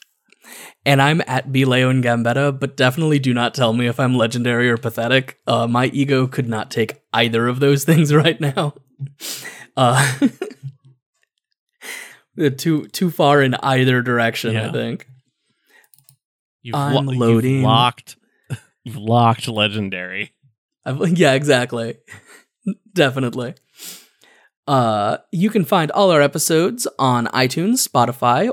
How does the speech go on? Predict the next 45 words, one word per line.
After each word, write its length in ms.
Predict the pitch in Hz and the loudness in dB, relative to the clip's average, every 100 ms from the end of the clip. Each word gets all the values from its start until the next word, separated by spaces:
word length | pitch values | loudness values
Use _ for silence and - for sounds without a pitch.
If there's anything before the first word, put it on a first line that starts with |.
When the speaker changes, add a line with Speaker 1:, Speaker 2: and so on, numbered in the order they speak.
| - | -2
Speaker 1:
or 140 | 127 | -2
at 100 | 107 | 0
w 260 | 131 120 123 | -4 -2 -2
w 220 | 120 120 | -2 -2
w 300 | 110 110 175 | -4 -2 0
dot 180 | 156 - | 0 -2
stop 240 | - 113 | -2 0
hack 140 | 113 113 | 0 -4
and 100 | 110 | -4
roll 140 | 110 | -4
dot 240 | 104 110 | -4 -6
com. 320 | - 113 170 277 _ _ _ _ _ _ _ _ - _ | -4 -4 -4 -8 _ _ _ _ _ _ _ _ -20 _
I 180 | 180 269 | -4 -4
should 320 | - 359 330 | -2 -2 0
make 480 | 190 165 160 - - | 0 0 -2 -6 -16
Spotify 680 | - - 160 156 143 135 123 | -10 -6 -2 -2 -2 -2 -2
playlists. 520 | - - 110 110 - - | -4 -6 -4 -4 -6 -6
I 120 | 254 | -6
should 200 | - 156 | -4 -2
not 240 | 143 135 | -2 -2
say 200 | - 147 | 0 0
this 140 | 123 123 | 2 -2
on 120 | 117 | -4
the 80 | 113 | -4
recording, 400 | 107 131 135 - | -6 -4 -4 -2
Speaker 2:
You 40 | |
should 0 | |
Speaker 1:
but 60 | 139 | 0
Speaker 2:
not 40 | |
Speaker 1:
I 40 | 170 | 0
Speaker 2:
say 60 | |
Speaker 1:
should 80 | - | -2
make 100 | 196 | -4
Spotify 480 | - - 165 147 147 | -2 0 0 0 -2
playlists 560 | 131 135 131 120 - - | 0 -2 -2 -2 -4 -6
of 120 | 127 | -8
the 60 | |
different 340 | 127 139 139 - | -10 -10 -10 -12
games. 520 | - 117 156 220 143 | -12 -2 0 0 -2
Speaker 2:
Ooh. 100 | - - _ _ _ _ _ _ _ _ _ _ | -10 -18 _ _ _ _ _ _ _ _ _ _
Speaker 1:
That'd 160 | - - | -18 -16
be 60 | - | -14
so 240 | 110 104 | -10 -8
Speaker 2:
No, 140 | - | -8
Speaker 1:
cool. 180 | - 104 | -8 -8